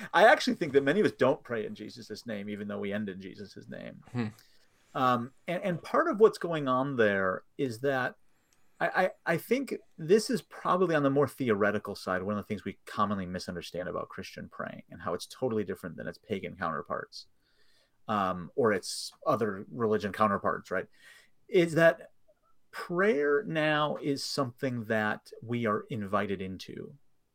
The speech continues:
Speaker 1: It's not something we start. So God has prayed for us. So the Holy Spirit is our intercessor in the core of our being.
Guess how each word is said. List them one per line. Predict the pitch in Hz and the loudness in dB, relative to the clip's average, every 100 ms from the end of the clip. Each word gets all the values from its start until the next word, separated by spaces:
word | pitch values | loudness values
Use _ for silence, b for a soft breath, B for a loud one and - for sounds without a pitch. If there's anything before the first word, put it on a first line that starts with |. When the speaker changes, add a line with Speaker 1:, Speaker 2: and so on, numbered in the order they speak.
| - | -14
Speaker 1:
It's | 113 | -8
not | 123 107 | -4 -4
something | - 104 101 | -4 -8 -8
we | 87 | -10
start. | 87 - - - _ - _ _ _ _ _ _ _ _ _ _ - B B B B B B _ | -10 -10 -10 -10 _ -20 _ _ _ _ _ _ _ _ _ _ -20 B B B B B B _
So | - 175 151 156 - 165 | 4 10 10 10 6 -2
God | 127 156 190 220 208 175 | 2 2 4 2 2 0
has | 123 139 127 - | -4 -6 -8 -12
prayed | - - 123 113 | -6 -2 -2 -2
for | - - 127 104 | -8 -6 -2 -2
us. | - - - - - _ _ _ | -4 -8 -12 -16 -20 _ _ _
So | - | -6
the | 127 | -6
Holy | - 156 135 | 0 2 2
Spirit | - - 135 135 143 | -2 -4 2 2 0
is | - 110 | -4 0
our | 110 | 2
intercessor | 110 117 - 107 - 113 104 | 2 2 0 -4 -4 -4 -4
in | 104 | -4
the | |
core | 101 - 110 | -8 -2 0
of | 101 | 0
our | 95 | -2
being. | 92 101 101 107 127 | -4 -6 -6 -8 -10